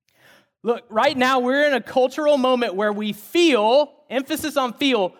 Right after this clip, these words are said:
busier than ever. Yet we're also in a cultural moment that squanders more time than ever. And listen, I, I really,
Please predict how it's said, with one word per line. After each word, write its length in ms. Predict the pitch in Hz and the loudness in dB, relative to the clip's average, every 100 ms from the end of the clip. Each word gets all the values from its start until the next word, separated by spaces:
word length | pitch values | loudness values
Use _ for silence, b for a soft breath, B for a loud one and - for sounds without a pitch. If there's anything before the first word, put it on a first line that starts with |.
| - | -14
busier 500 | 151 269 262 269 277 | -2 -2 0 0 0
than 160 | 254 240 | 0 0
ever. 420 | 208 196 147 113 _ _ _ _ _ _ _ _ _ _ _ _ _ _ _ _ _ _ - | 0 -2 -2 -6 _ _ _ _ _ _ _ _ _ _ _ _ _ _ _ _ _ _ -2
Yet 160 | 190 | -2
we're 100 | 226 | 0
also 320 | 233 269 285 | 0 0 0
in 60 | 262 | -2
a 60 | 240 | -2
cultural 480 | 269 254 269 240 | -2 -2 0 -2
moment 340 | 226 240 233 226 | 0 0 0 -2
that 140 | 202 | -4
squanders 840 | - - 233 247 240 214 185 175 - - | -6 -8 -2 -2 0 -2 -4 -6 -16 -14
more 280 | 190 208 208 | -6 -2 -2
time 340 | 208 226 196 | -4 -4 -4
than 120 | 175 | -4
ever. 340 | 165 180 139 113 _ _ _ _ _ _ _ _ _ _ _ _ _ _ _ _ _ _ _ _ _ _ _ _ _ _ - | -4 -6 -8 -16 _ _ _ _ _ _ _ _ _ _ _ _ _ _ _ _ _ _ _ _ _ _ _ _ _ _ -4
And 140 | 202 | 0
listen, 240 | 262 262 | 0 0
I, 180 | 214 214 - | -2 -2 -2
I 200 | 190 247 | -2 -2
really, 460 | 233 208 269 254 | -2 -2 0 0